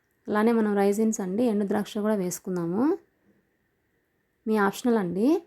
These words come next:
వేసుకొని అయితే బాగా వేయించుకుంటున్నాను. చూడండి, వేయించుకొని అయితే పక్కన పెట్టుకున్నాను. ఇప్పుడైతే అదే ప్యాన్లోకి సేమియా తీసుకొని మనం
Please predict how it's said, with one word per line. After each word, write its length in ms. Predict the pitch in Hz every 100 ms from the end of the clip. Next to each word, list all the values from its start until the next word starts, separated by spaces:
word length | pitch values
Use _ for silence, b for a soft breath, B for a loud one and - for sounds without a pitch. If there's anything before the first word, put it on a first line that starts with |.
| _ _ _ _ _ _ _ _ _ _ _ _ _ _ _ _ _ _ _ _ -
వేసుకొని 340 | 214 - 226 220
అయితే 120 | 214 226
బాగా 160 | 208 208 202
వేయించుకుంటున్నాను. 840 | 196 202 - 202 208 180 175 202 285 339 _ _ _ _ _ _ _
చూడండి, 360 | 214 208 214 330 - _ _ _ -
వేయించుకొని 420 | 214 220 - 220 214
అయితే 100 | 233 196
పక్కన 200 | 190 214 202
పెట్టుకున్నాను. 520 | 196 - 180 175 185 254 339 _ _ - _ _
ఇప్పుడైతే 380 | - 220 220 247 233
అదే 140 | 214 233
ప్యాన్లోకి 360 | 226 214 208 202
సేమియా 320 | 220 214 226 226
తీసుకొని 360 | 208 - 220 269 359 b b b _
మనం 180 | 220 214